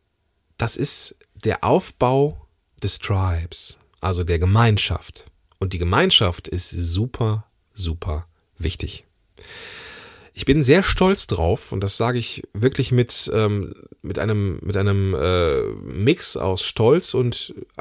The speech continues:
auch ein bisschen Demut, dass ich eine der größten Podcast-Gruppen, Facebook-Gruppen im deutschsprachigen Raum gegründet habe.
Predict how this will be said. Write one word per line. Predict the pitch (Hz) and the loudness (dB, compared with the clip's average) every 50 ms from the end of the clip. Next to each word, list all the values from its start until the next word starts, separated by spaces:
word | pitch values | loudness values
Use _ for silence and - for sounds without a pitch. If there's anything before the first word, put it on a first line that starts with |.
| - - - _ _ _ _ - | -16 -16 -18 _ _ _ _ -2
auch | - - - - | -2 -2 -2 -2
ein | 190 165 | -2 2
bisschen | 208 208 - - 170 151 127 110 107 | 2 2 2 2 0 0 -2 -2 0
Demut, | 110 107 104 90 82 80 82 85 123 - - - - - - - - _ - - - - - - - - - - _ _ _ - | 0 2 2 2 2 0 0 -2 -2 -4 -6 -10 -14 -18 -20 -20 -20 _ -20 -20 -20 -20 -20 -20 -20 -20 -20 -20 _ _ _ 0
dass | - 107 - 92 | 2 2 4 2
ich | 104 - - | 0 -2 -2
eine | - 92 127 131 120 | -2 0 2 2 2
der | 101 98 87 | 2 0 -2
größten | 87 - 95 101 110 117 139 175 - - - - 185 190 214 233 240 - - - _ _ _ - _ _ _ _ - | -2 -4 0 4 6 6 6 6 6 4 4 2 0 0 0 -2 -4 -10 -20 -20 _ _ _ -20 _ _ _ _ -8
Podcast-Gruppen, | - - 135 - - - - - 127 127 127 131 131 - - - - - - _ _ _ _ - 107 - _ - - - 92 120 127 - 143 131 120 | -6 -4 -4 -4 -6 -8 -4 -2 0 0 0 0 0 0 0 -2 -4 -14 -20 _ _ _ _ -20 -20 -20 _ -16 -10 -6 -6 -6 -4 -2 -2 -2 0
Facebook-Gruppen | - 123 117 107 - - - 110 - - - 95 - - 104 101 101 104 _ _ _ _ _ _ _ - | 0 0 2 2 0 0 -2 -8 -6 -2 -4 -2 -2 0 -2 -2 -2 -4 _ _ _ _ _ _ _ -4
im | 104 104 104 | -2 -2 0
deutschsprachigen | 92 90 90 95 - - - 95 92 104 101 101 95 | 0 0 -2 -2 -4 -4 -6 -4 -2 -2 -2 0 0
Raum | 98 113 139 123 104 90 87 - - _ _ _ _ - | 2 2 4 4 2 0 -2 -6 -12 _ _ _ _ -8
gegründet | - 98 - - 92 87 82 80 - - | -8 -6 -2 0 0 0 0 -2 -2 -4
habe. | 80 78 78 78 - - 90 | -4 -4 -4 -4 -6 -6 -8